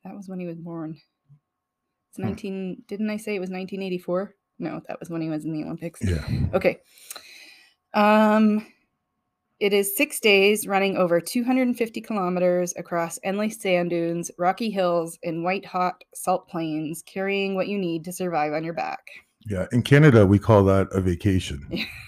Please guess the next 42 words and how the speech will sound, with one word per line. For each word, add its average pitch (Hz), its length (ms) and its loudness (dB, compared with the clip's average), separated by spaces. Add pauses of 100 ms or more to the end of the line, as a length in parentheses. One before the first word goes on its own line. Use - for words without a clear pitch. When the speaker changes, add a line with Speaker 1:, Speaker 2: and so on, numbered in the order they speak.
Speaker 1:
<laughs> 277 540 -2 (600)
The 233 120 2
race 269 300 4
is 240 200 0
so 240 220 4
risky 202 500 -2
that 185 160 -2
you 202 80 -4
have 202 120 -2
to 214 80 -6
sign 196 260 -4
a 196 40 -10
form 190 300 -4
to 190 60 -6
say 185 200 -2
where 180 140 0
you 185 100 -2
want 185 160 -4
your 180 100 -6
body 165 320 -2
to 165 60 -8
be 160 140 -6
sent 160 320 -10
in 160 80 -12
case 165 260 -12
you 170 60 -10
die. 139 400 -10 (1300)
So 214 680 2 (760)
Mar-, 175 340 -8
Morrow 190 360 2
was 208 120 -4
like, 202 220 -4
"Yeah, 311 240 2
let's 302 220 -6
do 294 160 -6
this," 269 200 0
and 185 80 -6
he 180 60 -4
began 185 520 -4
training 190 420 -4
right 165 180 -2
away. 135 380 -2